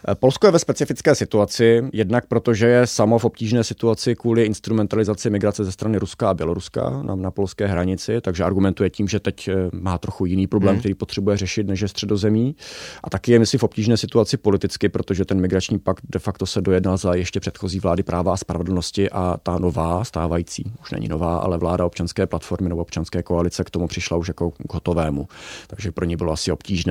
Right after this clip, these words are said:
Speaker 1: teď jako obhajovat, eh, vlastně kompromis někoho jiného.
Speaker 2: Hmm.
Speaker 1: Takže proto si myslím, že spíš z politických důvodů. Atmosféra je tam velice podobná v Polsku jako u nás. Tady se velice těžko bude komukoliv obhajovat, eh,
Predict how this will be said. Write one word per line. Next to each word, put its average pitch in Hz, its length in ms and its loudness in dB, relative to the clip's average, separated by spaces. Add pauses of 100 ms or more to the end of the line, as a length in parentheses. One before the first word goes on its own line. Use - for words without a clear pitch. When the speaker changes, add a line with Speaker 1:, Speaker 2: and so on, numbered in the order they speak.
(120)
Speaker 1:
teď - 200 -6
jako - 200 -4
obhajovat, 92 680 2
eh, 95 120 2
vlastně 82 320 -4
kompromis 82 440 -2
někoho 82 260 -4
jiného. 82 300 -2 (100)
Speaker 2:
Hmm. 110 100 -4
Speaker 1:
Takže 98 160 -6
proto 87 400 -6
si - 140 -8
myslím, 78 260 -6
že 104 100 -6
spíš - 160 -8
z - 40 -12
politických 87 500 -8
důvodů. 98 320 2 (360)
Atmosféra 95 440 2
je 90 40 2
tam 82 120 -2
velice 78 220 -2
podobná 78 340 -4
v 76 40 -8
Polsku - 300 -8
jako - 160 -6
u - 120 -6
nás. 78 240 -4
Tady 90 180 -4
se 95 140 -2
velice 92 240 2
těžko - 280 -4
bude 90 160 2
komukoliv 95 560 0
obhajovat, 87 540 0
eh, 95 40 2